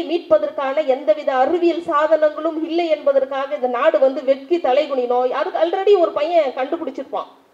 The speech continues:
அறிவியல் தொழில்நுட்பம் ஒரு ரோபோவை கண்டுபிடிச்ச மாதிரி ஒரு கதாபாத்திரத்தை வச்சிருப்பாரு. அப்-,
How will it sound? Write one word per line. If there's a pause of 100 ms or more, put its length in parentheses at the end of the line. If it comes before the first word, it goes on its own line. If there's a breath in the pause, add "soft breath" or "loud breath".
(120)
அறிவியல்
தொழில்நுட்பம்
ஒரு
ரோபோவை
கண்டுபிடிச்ச
மாதிரி
ஒரு
கதாபாத்திரத்தை
வச்சிருப்பாரு. (520)
அப்-,